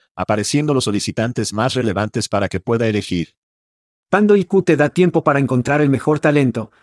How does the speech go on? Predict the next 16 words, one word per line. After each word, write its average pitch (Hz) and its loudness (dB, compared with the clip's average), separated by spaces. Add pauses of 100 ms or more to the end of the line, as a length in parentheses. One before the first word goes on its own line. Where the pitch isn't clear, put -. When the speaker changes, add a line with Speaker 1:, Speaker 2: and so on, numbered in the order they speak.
Speaker 2:
construir 151 2
grandes 165 2
equipos 175 0
y 151 -6
cuidar 139 2
a 143 -2
tus 143 -2
humanos. 147 0 (720)
Speaker 1:
Para 101 0
obtener 107 -2
más 139 0
información 120 -2
sobre 98 -2
Pando 110 0
I 107 0
Q, 120 -6